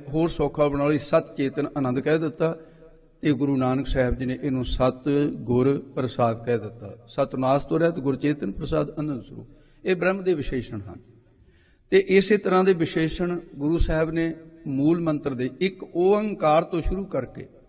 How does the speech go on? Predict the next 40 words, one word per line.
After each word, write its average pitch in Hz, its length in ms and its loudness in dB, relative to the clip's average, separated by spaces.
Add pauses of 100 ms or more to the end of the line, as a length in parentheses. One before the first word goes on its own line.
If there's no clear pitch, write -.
(1040)
ਨਾਨਕ 156 460 4
ਹੋਸੀ 156 340 2
ਵੀ 175 180 -6
ਸੱਚ - 280 -2
ਤੱਕ 143 460 -8 (400)
ਤੇਰਾਂ 185 320 8
ਵਿਸ਼ੇਸ਼ਣ। 135 520 0 (960)
ਔਰ 170 140 8
ਹੈਰਾਨੀ 165 460 4
ਦੀ 214 80 -2
ਗੱਲ 180 220 4
ਹੈ, 202 60 4
ਕਿਤੇ 202 400 0
ਵਿਸ਼ੇਸ਼ਣਾਂ 196 580 2
ਦੀ 196 160 0
ਲੜੀ 165 320 4
ਨਹੀਂ 208 160 -2
ਟੁੱਟਣ 165 340 -4
ਦਿੱਤੀ 139 200 -4
ਮੇਰੇ 139 200 2
ਪਾਤਸ਼ਾਹ 117 460 -2
ਨੇ। 95 100 -12 (920)
ਸੋਚੈ 185 500 4
ਸੋਚ 202 280 6
ਤੋਂ 190 120 0
ਬਾਅਦ 180 220 4
ਉਪਦੇਸ਼ 147 500 0
ਰੂਪ 160 140 2
ਬਾਣੀ 156 220 4
ਸ਼ੁਰੂ 180 200 0
ਹੋ 185 80 0
ਜਾਂਦੀ 180 340 0
ਹੈ 190 100 -4 (400)
ਤੇ 196 220 6
ਇੱਥੇ 196 300 2
ਤੱਕ 156 300 -2
ਸਿੱਖਾਂ 143 300 -4
ਦਾ 143 100 2
ਮੂਲ 123 260 0
ਮੰਤਰ 113 320 -4